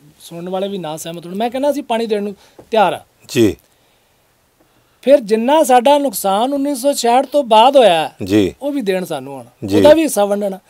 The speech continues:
Speaker 2: ਜੀ, ਜੀ।
Speaker 1: ਤੁਸੀਂ ਦੇਖੋ ਉੱਨੀ ਸੌ ਅਠਾਸੀ ਦੇ ਵਿੱਚ ਜੋਗਾ ਸਿੰਘ ਜੀ ਨੂੰ ਵੀ ਪਤਾ, ਭੀਮਿੰਦਰ ਜੀ ਨੂੰ ਵੀ ਪਤਾ, ਜਿਹੜੇ ਹੜ੍ਹ ਆਏ ਸੀ,
Speaker 2: ਜੀ, ਜੀ।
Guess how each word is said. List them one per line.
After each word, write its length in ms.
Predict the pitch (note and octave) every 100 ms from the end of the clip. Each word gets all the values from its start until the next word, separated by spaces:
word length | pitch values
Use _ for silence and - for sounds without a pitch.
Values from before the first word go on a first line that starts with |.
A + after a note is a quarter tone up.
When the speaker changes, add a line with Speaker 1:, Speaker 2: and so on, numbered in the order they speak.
| G#2+
Speaker 2:
ਜੀ, 260 | G2+ G#2+
ਜੀ। 160 | F#2 F2
Speaker 1:
ਤੁਸੀਂ 200 | G#3+ C4
ਦੇਖੋ 320 | A3 A3 C4+
ਉੱਨੀ 160 | B3+ C4
ਸੌ 140 | B3+
ਅਠਾਸੀ 440 | - G3+ F3+ A#3+
ਦੇ 140 | B3 B3+
ਵਿੱਚ 560 | B3 A#3 A#3+ A3+ A3+
ਜੋਗਾ 260 | G#3 G#3+ -
ਸਿੰਘ 200 | G#3 A3+
ਜੀ 120 | A#3
ਨੂੰ 100 | A#3
ਵੀ 60 | A#3
ਪਤਾ, 480 | F#3+ F#3 G3+ G3 F3 -
ਭੀਮਿੰਦਰ 340 | F3 E3+ E3+
ਜੀ 160 | F#3+ G3+
ਨੂੰ 120 | G3+
ਵੀ 120 | F3+
ਪਤਾ, 160 | F3 G3
ਜਿਹੜੇ 240 | F#3+ F#3+
ਹੜ੍ਹ 300 | E3 B2+ G3
ਆਏ 160 | G#3 D#3+
ਸੀ, 180 | C3 B2 -
Speaker 2:
ਜੀ, 260 | G2 G#2 G2
ਜੀ। 280 | F2+ F2+